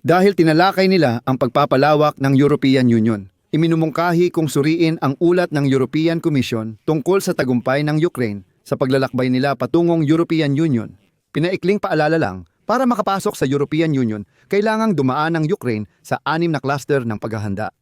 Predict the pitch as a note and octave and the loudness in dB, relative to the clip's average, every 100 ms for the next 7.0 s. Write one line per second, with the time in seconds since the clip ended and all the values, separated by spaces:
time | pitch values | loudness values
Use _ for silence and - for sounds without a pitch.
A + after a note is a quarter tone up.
0 | _ - D3+ E3 D#3+ G3+ A3+ A3 G#3+ - | _ -4 0 2 2 2 2 0 0 -2
1 | B2 _ - D3 A#3 A#3+ B3+ - G#3+ G#3+ | -4 _ -2 2 2 2 -2 0 2 2
2 | G3 E3+ E3 - C#3+ C3+ D#3 G#3 G#3+ G#3+ | 2 2 2 0 0 2 2 2 2 0
3 | G#3+ F#3+ G3 A3 - C#3+ A#2+ - _ G3 | -2 -2 0 0 2 0 0 -4 _ 2
4 | G#3 G#3 A3 A#3 G#3+ A3 - F3+ E3+ D3 | 4 4 2 2 2 0 0 0 2 2
5 | C#3+ C3+ D3+ D3 D3 C3 - _ - C3 | 0 2 2 2 2 0 -4 _ -2 0
6 | C3+ C3 B2 D#3 D#3+ F#3 A3+ - D3 D3 | 2 0 2 0 2 2 0 0 0 0